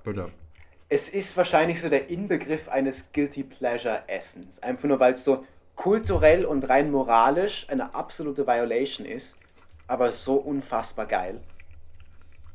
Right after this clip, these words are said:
Speaker 2: Wir kennen
Speaker 1: Ja.
Speaker 2: alle Instant Ramen.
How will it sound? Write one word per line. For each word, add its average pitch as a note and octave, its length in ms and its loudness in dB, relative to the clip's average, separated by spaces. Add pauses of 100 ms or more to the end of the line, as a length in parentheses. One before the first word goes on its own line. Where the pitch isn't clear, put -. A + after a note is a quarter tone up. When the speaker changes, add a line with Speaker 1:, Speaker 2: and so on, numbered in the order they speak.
(1200)
Speaker 2:
Wir D3+ 120 4
kennen E3+ 240 4
Speaker 1:
Ja. D3 80 0
Speaker 2:
alle C#3+ 160 4
Instant C3 420 -6
Ramen. E2+ 240 -8